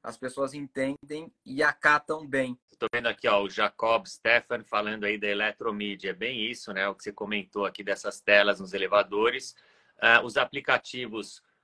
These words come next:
Speaker 2: quando são bem usados, né? E quando os moradores, de fato, estão engajados ali dentro do aplicativo e entendem que ali é o meio de comunicação oficial do condomínio, também são,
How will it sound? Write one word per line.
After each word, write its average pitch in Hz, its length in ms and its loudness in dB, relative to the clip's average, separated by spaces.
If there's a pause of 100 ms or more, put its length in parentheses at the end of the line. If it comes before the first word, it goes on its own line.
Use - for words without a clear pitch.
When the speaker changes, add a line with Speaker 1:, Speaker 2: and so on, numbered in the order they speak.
(200)
Speaker 2:
quando 165 320 2
são 127 240 -8
bem 120 220 -4
usados, 98 580 -2
né? 101 160 -2
E 104 60 -6
quando 127 180 -8
os 113 100 -16
moradores, 110 520 -2
de 101 100 -14
fato, 117 380 4
estão 113 260 -8
engajados 101 720 0
ali 98 180 -6
dentro 92 400 -8
do 107 80 -4
aplicativo 98 720 -8
e 107 160 -16
entendem 117 520 -6
que 107 100 -10
ali 101 240 -2
é 107 80 2
o 113 80 -4
meio 107 260 0
de - 120 -16
comunicação 98 580 -8
oficial 95 640 4
do 92 100 -16
condomínio, 98 560 -4
também 120 420 2
são, 131 320 -4